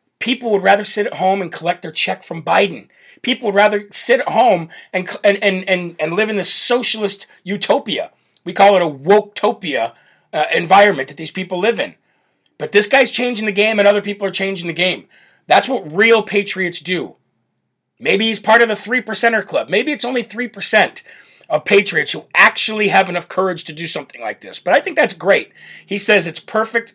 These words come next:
matchmaking between employee and employer. And I think we need to get mo-, I think we need to blow that up. I think we need to get more posts on there. I looked through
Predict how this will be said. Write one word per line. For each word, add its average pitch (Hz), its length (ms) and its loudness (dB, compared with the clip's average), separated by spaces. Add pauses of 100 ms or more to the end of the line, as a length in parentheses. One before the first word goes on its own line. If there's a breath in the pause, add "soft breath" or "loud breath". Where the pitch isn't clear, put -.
(320)
matchmaking 160 680 0
between 165 300 -8
employee 214 760 -2 (260 loud breath)
and 151 80 -2
employer. 165 600 2 (280 soft breath)
And 156 100 2
I 175 60 6
think 202 200 -2
we 202 120 0
need 202 140 2
to 185 60 -8
get 175 220 0
mo-, - 180 -4
I 175 120 4
think 226 180 -4
we 208 100 -2
need 202 100 2
to 175 80 -2
blow 180 260 6
that 175 180 6
up. 143 200 4
I 139 60 -2
think 196 180 -4
we 214 80 -2
need 202 100 -2
to 185 60 -8
get 170 180 -4
more 180 280 2
posts 180 400 -2
on 135 160 0
there. 127 100 0
I 135 60 6
looked 196 260 -2
through 214 380 0